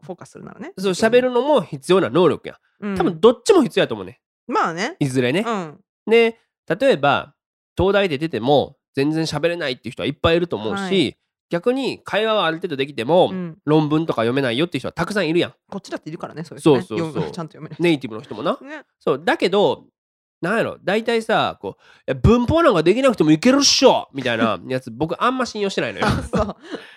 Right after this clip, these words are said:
Speaker 2: <laughs> なんかさ、「そこなんてできてなくてもいけんだよ、ノリで」みたいな人とか。
Speaker 1: あー、
Speaker 2: なんなんそれ？
Speaker 1: 会話だけやったらね、いいんじゃない？そういう人もいる。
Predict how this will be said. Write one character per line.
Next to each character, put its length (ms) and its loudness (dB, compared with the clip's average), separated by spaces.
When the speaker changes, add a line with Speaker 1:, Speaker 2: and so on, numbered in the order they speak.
Speaker 2:
<laughs> 20 -6
な 180 0
ん 60 4
か 160 2
さ、 300 0
「そ 180 -4
こ 140 0
な 100 4
ん 80 -2
て 80 -10
で 120 2
き 60 -14
て 100 -2
な 100 -2
く 60 -12
て 100 -10
も 80 -4
い 80 -4
け 160 -2
ん 80 -2
だ 60 4
よ、 80 2
ノ 140 4
リ 100 -2
で」 240 2
み 80 -12
た 80 -6
い 20 -4
な 120 -6
人 120 -12
と 100 -10
か。 360 -4
Speaker 1:
あ 500 -6
ー、 40 -6
Speaker 2:
な 40 -6
ん 80 -8
な 60 -4
ん 20 -6
そ 80 -2
れ？ 40 2
Speaker 1:
会 120 -2
話 120 -6
だ 120 -8
け 80 -6
や 80 -8
っ 60 -10
た 100 -10
ら 80 -10
ね、 140 -14
い 40 -10
い 60 -8
ん 100 -10
じ 60 -12
ゃ 60 -8
な 100 -12
い？ 60 -12
そ 100 -10
う 40 -8
い 20 -8
う 40 -12
人 140 -16
も 160 -18
い 80 -20
る。 160 -20